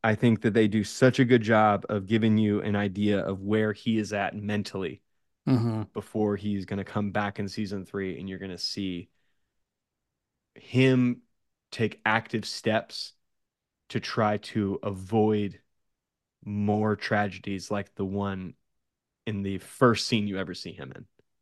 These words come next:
Speaker 2: That's right, and, l-, like, the, the voice of basically the only cop we ever see in the series who's like, "What the fuck are we doing?"
Speaker 1: Yes.
Speaker 2: <laughs> You know, like,
Speaker 1: Immediately.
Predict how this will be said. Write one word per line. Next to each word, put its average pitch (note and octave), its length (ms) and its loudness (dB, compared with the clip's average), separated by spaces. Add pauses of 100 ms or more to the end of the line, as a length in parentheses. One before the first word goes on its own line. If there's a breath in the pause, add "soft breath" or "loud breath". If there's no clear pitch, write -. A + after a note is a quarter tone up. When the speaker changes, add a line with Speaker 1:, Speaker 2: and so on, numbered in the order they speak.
(100)
Speaker 2:
That's B2+ 220 2
right, A#2 200 0 (360)
and, D3+ 200 8
l-, D3 140 0
like, D3 220 6
the, C#3 220 0
the C#3+ 160 6
voice D#3 440 8
of B2 300 4 (1080)
basically C#3+ 500 4 (180)
the E3+ 380 6
only C3 640 4 (300)
cop - 460 -2 (840)
we B2+ 440 2
ever A#2+ 520 2 (300)
see B2 560 2
in A#2+ 120 -2
the A#2 80 0
series A#2 520 0
who's B2 240 -2
like, A2 240 -2
"What E3 200 0
the - 60 -20
fuck G#3+ 380 -4
are G3+ 80 0
we C#3+ 140 0
doing?" A#2 380 -4 (300)
Speaker 1:
Yes. - 300 -2 (180)
Speaker 2:
<laughs> - 120 0 (560)
You D#3 260 6
know, F3+ 320 10
like, C#3 200 8
Speaker 1:
Immediately. G#2 120 -2